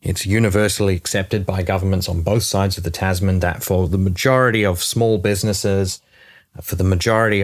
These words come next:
of commercial entities, the trusted advisor is the accountant or bookkeeper. They are the person that ultimately, a business owner turns to and asks tax questions, financial questions, increasingly things like cybersecurity,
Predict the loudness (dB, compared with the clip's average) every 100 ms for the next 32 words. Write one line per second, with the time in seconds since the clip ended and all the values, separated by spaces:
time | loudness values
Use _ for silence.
0 | 0 0 0 -4 0 2 2 0 0 0
1 | 0 -2 0 -4 0 0 0 -2 -2 0
2 | 0 0 0 0 0 0 0 -2 -2 -2
3 | 0 0 -2 -4 -6 -6 -2 -2 0 2
4 | 0 0 2 0 2 0 0 -4 -18 -18
5 | -20 _ -2 0 -2 -6 _ 0 0 2
6 | 2 0 0 0 0 0 -2 -2 -2 0
7 | 0 0 0 0 0 -2 -2 0 2 2
8 | 0 -2 -4 -2 -2 -4 -2 0 0 -2
9 | 0 0 -2 -2 0 0 0 -4 0 -2
10 | -2 -2 0 0 0 -2 0 -2 0 0
11 | 0 0 0 -2 -2 -4 -2 -2 -4 -8
12 | -4 0 2 4 2 0